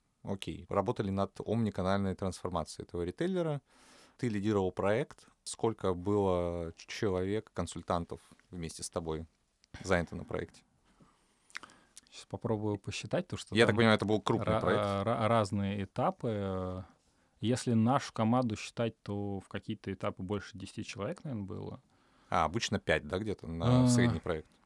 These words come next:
Speaker 2: ну, пять-семь, да. Ну, есть большие проекты, когда, наверно, там и человек до двадцати вот у меня было. Там еще, когда мы дополнительно, если что-то, н-, особенно внедрение какое-то, еще что-то, то мы там до двадцати.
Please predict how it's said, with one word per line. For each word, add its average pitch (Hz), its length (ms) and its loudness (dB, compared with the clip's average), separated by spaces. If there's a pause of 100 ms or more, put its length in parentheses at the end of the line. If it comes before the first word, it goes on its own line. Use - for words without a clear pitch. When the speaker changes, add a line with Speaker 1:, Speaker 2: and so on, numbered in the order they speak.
(360)
Speaker 2:
ну, 135 200 2
пять-семь, 127 1300 0
да. 101 480 -2
Ну, 104 180 -2
есть 113 220 2
большие 107 460 -2
проекты, 101 460 -4
когда, 95 360 -4
наверно, 92 720 -4
там 90 220 -6
и 87 40 -10
человек 92 260 -12
до 95 120 -8
двадцати 90 500 -8
вот 113 200 -6
у - 60 -8
меня 95 280 -4 (420)
было. 113 420 -6 (380)
Там 98 160 0
еще, 98 240 -6
когда 92 320 -6
мы 92 120 -2
дополнительно, 95 500 -2
если - 180 -12
что-то, - 320 -14
н-, 85 400 -10
особенно 87 380 -8
внедрение 117 520 -2
какое-то, 98 480 -10
еще 101 220 -14
что-то, 110 400 -14
то - 160 -16
мы 98 160 -10
там 98 180 -12
до 95 120 -10
двадцати. 95 500 -12